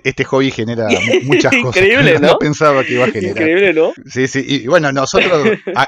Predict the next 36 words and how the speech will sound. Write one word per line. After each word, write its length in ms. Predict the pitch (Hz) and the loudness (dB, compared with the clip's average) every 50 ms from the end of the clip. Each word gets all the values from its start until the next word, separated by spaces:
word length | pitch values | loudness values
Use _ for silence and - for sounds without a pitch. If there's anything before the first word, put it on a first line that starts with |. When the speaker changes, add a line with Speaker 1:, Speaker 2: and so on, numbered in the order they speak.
| - - | -2 -6
Speaker 1:
eh, 140 | 127 120 - | -8 -8 -6
están, 380 | 123 110 - - - 143 143 - - | -6 -10 -4 0 0 0 0 0 -2
esto 300 | 156 170 - - 151 127 | -2 -2 0 -2 -2 -2
que 60 | 123 | -2
estamos 260 | 120 - 131 139 131 113 | -2 -2 -2 -2 -2 -4
haciendo 420 | 117 104 123 123 139 139 127 110 | -4 -4 -4 -4 0 0 0 -2
jamás 280 | - 107 104 127 131 135 | -2 -2 -2 -2 0 0
no 60 | 127 | 0
lo 60 | 120 120 | 0 0
hubiéramos 280 | 131 135 139 135 - 110 | 0 0 -2 -4 -6 -8
imaginado 420 | 107 107 - 107 113 147 160 151 | -8 -8 -6 -4 -2 -2 -2 -2
si 100 | - 113 | -2 -4
no 80 | 107 107 | -6 -6
era 100 | 104 107 | -6 -6
por 140 | - 90 90 | -8 -8 -12
el 80 | 95 98 | -14 -10
hobby. 300 | - 190 - 107 90 175 | -6 -6 -6 -6 -6 -10
Speaker 2:
Increíble. 640 | 180 180 185 _ 160 160 170 180 190 180 170 151 147 | -12 -12 -12 _ -8 -4 -2 -2 -2 -2 -2 -4 -2
No, 220 | 151 160 170 175 175 | -2 -2 -2 -2 -2
no, 320 | 185 185 185 185 175 - - | -2 -2 -2 -2 -2 -4 -4
no 120 | 170 170 | -6 -6
cojo 200 | - - 202 208 | -2 -2 -2 -2
un 80 | 220 226 | -2 -2
pasaporte 600 | - 240 226 - 180 - - 165 185 - - 208 | -2 -2 0 0 -2 -2 -2 -2 -2 -2 -6 -6
para 140 | 233 185 156 | -2 0 0
ir 120 | 156 170 | 2 0
a 40 | 190 | 0
visitar 380 | 247 240 196 196 - 147 139 151 | -2 -4 -8 -8 -6 -4 -4 -4
a 60 | 175 | -4
mi 100 | 240 233 | -6 -8
familia 360 | - 147 127 131 135 151 170 | -8 -8 -8 -8 -10 -10 -12
en 60 | 196 220 | -12 -10
Colombia 500 | - 143 131 131 147 180 190 185 185 180 | -10 -8 -8 -8 -8 -10 -10 -10 -10 -8
y 80 | 170 175 | -8 -8
esto, 480 | 185 190 - - 185 196 220 233 214 | -8 -10 -12 -12 -10 -8 -8 -8 -8
eh, 380 | 175 143 131 120 113 113 110 | -8 -8 -8 -8 -10 -12 -16